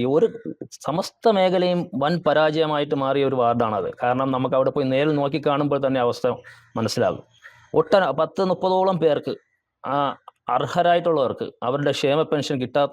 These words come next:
ഒരു അവസ്ഥയാണ് അവിടെ ഉള്ളത്, നിലവിലുള്ളത്. അത് വേഗം വാങ്ങിക്കൊടുക്കേണ്ടത് ആരാണ്? ജനങ്ങളാൽ തിരഞ്ഞെടുക്കപ്പെടുന്ന ജനപ്രതിനിധികളാണ്. അഞ്ച് വർഷം നിങ്ങൾ എന്നെ ഒരു ജനപ്രതിനിധിയായി തിരഞ്ഞെടുത്ത് കഴിഞ്ഞാൽ അഞ്ച് വർഷവും മറ്റുള്ളവരെ പോലെ അല്ല, നിങ്ങളെ ഉപേക്ഷിച്ച് ഒരിക്കലും പോവില്ല. അഞ്ച് വർഷം നിങ്ങളിൽ ഒരാളായിട്ട്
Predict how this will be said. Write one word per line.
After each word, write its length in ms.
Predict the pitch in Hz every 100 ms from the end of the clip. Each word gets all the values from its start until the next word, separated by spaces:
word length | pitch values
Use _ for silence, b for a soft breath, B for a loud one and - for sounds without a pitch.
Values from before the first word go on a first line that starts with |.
| 147
ഒരു 60 | 117
അവസ്ഥയാണ് 340 | 107 123 117 104
അവിടെ 120 | 104
ഉള്ളത്, 180 | 87 92 - _ -
നിലവിലുള്ളത്. 520 | 120 117 110 87 - - b b _
അത് 100 | 110 139
വേഗം 220 | 143 147 135
വാങ്ങിക്കൊടുക്കേണ്ടത് 580 | 156 156 160 165 160 160
ആരാണ്? 240 | 156 151 - _ _ 117
ജനങ്ങളാൽ 380 | 117 135 135 139
തിരഞ്ഞെടുക്കപ്പെടുന്ന 960 | 135 135 135 139 139 143 - 139 143 147 127 123
ജനപ്രതിനിധികളാണ്. 680 | 131 170 185 180 147 110 98 - -
അഞ്ച് 180 | 151 170 180
വർഷം 200 | - 143
നിങ്ങൾ 180 | 139 151
എന്നെ 120 | 151 151 143
ഒരു 80 | 143
ജനപ്രതിനിധിയായി 520 | 135 139 151 147 147 143
തിരഞ്ഞെടുത്ത് 400 | 147 143 135 147
കഴിഞ്ഞാൽ 300 | 123 117 113 - 113
അഞ്ച് 200 | 151 170
വർഷവും 300 | 160 - 120 110
മറ്റുള്ളവരെ 360 | 117 131 135 135
പോലെ 140 | 139 135
അല്ല, 120 | 120 120
നിങ്ങളെ 180 | 123 123
ഉപേക്ഷിച്ച് 440 | 123 123 127 120 143
ഒരിക്കലും 280 | 127 131 131 123
പോവില്ല. 260 | 113 110 110
അഞ്ച് 180 | 120 139 139
വർഷം 220 | 127 135 127
നിങ്ങളിൽ 300 | 131 139 143 147
ഒരാളായിട്ട് 500 | 135 139 139 120 110